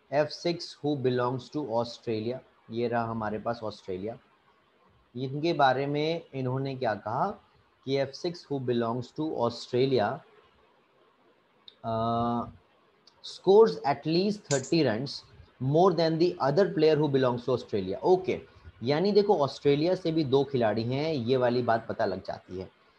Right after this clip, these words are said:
और एक information क्या दिया कि ये जो Australia के दो खिलाड़ी हैं उसमें से एक एफ़ सिक्स है, right, एक एफ़ सिक्स है। और ये क्या कर रहा है, he scores at least thirty runs more, right, यानी कि F six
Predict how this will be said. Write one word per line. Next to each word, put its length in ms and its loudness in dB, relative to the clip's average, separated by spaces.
और 240 4
एक 220 6
information 540 2
क्या 160 4
दिया 200 2
कि 140 -4
ये 160 4
जो 160 4
Australia 520 0
के 160 -2
दो 180 2
खिलाड़ी 420 -2
हैं 240 -6
उसमें 280 -4
से 220 -6
एक 240 0
एफ़ 140 -4
सिक्स 320 -10
है, 60 -12
right, 240 -2
एक 280 2
एफ़ 160 -2
सिक्स 300 -10
है। 60 -18
और 140 4
ये 180 2
क्या 160 4
कर 180 0
रहा 120 2
है, 120 2
he 140 0
scores 360 0
at 200 -4
least 420 -2
thirty 380 2
runs 320 2
more, 300 0
right, 200 0
यानी 160 0
कि 140 0
F 160 2
six 400 -8